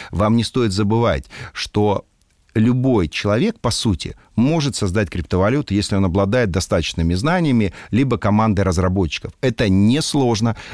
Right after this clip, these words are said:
и, честно говоря, это даже не архидорого. Но вопрос, а, выстрелит ли эта криптовалюта или нет. И очень часто мы видим, об этом мы поговорим в следующем выпуске, что такое все-таки частные и публичные криптовалюты. А,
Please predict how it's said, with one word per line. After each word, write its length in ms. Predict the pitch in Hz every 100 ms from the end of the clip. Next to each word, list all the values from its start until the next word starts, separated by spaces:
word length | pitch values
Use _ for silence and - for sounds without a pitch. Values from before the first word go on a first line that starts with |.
| -
и, 180 | - 127
честно 460 | 107 - 139 - 85
говоря, 300 | 98 131 156
это 220 | 151 -
даже 320 | 131 165 123 127
не 140 | 120
архидорого. 720 | 110 - 87 95 78 73 - - - - - - _ _ -
Но 340 | 104 113 117 101
вопрос, 640 | 113 - 139 160 - - - - - -
а, 340 | - 104 95 -
выстрелит 600 | 123 160 - 104 101 -
ли 180 | 98 110
эта 160 | 92
криптовалюта 720 | 82 92 - 104 143 226 220
или 320 | - 131 127 120
нет. 280 | 107 82 -
И 120 | 117
очень 300 | 127 - 107
часто 400 | - 202 185 101
мы 140 | 98
видим, 360 | 110 107 76 78 - -
об 160 | 92 110
этом 220 | 160 110
мы 60 | 98
поговорим 320 | 98 101 92
в 40 |
следующем 420 | - 98 78 -
выпуске, 400 | 110 196 139 -
что 200 | 98 147
такое 280 | 143 120 135
все-таки 320 | 104 107 -
частные 420 | 92 131 131 - 92
и 40 |
публичные 500 | 107 104 110 - 78
криптовалюты. 680 | 78 78 82 85 78 67 - - 147 113
А, 480 | - - 95 92 87